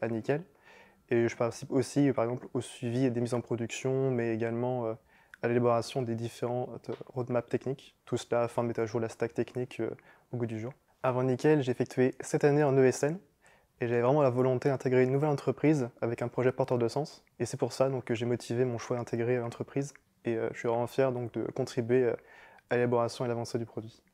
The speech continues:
Je prends plaisir ici à travailler sur des sujets qui sont, enfin, qui sortent un petit peu du lot par rapport à un domaine purement bancaire. Par exemple, avec les sujets d'action commerciale, je peux être amené à travailler sur des problématiques un peu différentes. Donc tout ce qui peut être lié à la logistique, par exemple, de cartes, à des traitements, euh, liés au point de vente international.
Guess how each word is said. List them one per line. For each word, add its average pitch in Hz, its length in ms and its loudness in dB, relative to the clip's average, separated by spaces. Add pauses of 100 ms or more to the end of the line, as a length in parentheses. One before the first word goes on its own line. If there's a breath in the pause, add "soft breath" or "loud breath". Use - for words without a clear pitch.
Je - 60 -12
prends 135 100 -2
plaisir 147 280 2
ici 151 240 2
à 139 60 4
travailler 127 380 4
sur 135 180 -4
des 117 180 0
sujets 139 300 2
qui 135 100 -2
sont, - 140 -6
enfin, - 160 -8
qui - 80 -10
sortent 147 140 -8
un 143 80 -2
petit 143 100 -4
peu 143 140 2
du 131 120 2
lot 147 140 2
par 131 220 0
rapport 120 400 0
à - 20 -2
un 113 120 -2
domaine 123 260 -2
purement 127 240 0
bancaire. 120 340 0 (380 soft breath)
Par 120 80 4
exemple, 123 360 2
avec 117 280 -2
les 117 200 -2
sujets 127 280 0
d'action 123 240 0
commerciale, 123 440 0
je - 80 -8
peux 127 120 -2
être - 100 -6
amené 120 180 0
à 120 80 0
travailler 120 360 2
sur 127 160 -4
des 117 40 0
problématiques 120 400 -4
un 127 60 -4
peu - 100 -4
différentes. 120 480 -4 (280 soft breath)
Donc 123 100 -8
tout - 140 -12
ce - 40 -10
qui - 80 -16
peut 123 120 0
être - 100 -4
lié 127 80 4
à 123 40 2
la 120 100 2
logistique, 120 480 -2
par 117 100 -6
exemple, 117 160 -4
de 117 60 -2
cartes, 139 420 0 (420 loud breath)
à 120 120 -2
des 120 80 0
traitements, 127 540 -2
euh, 113 260 -2
liés 117 160 -2
au 120 80 2
point 117 180 -2
de 113 60 -2
vente 123 240 -2
international. 120 500 -6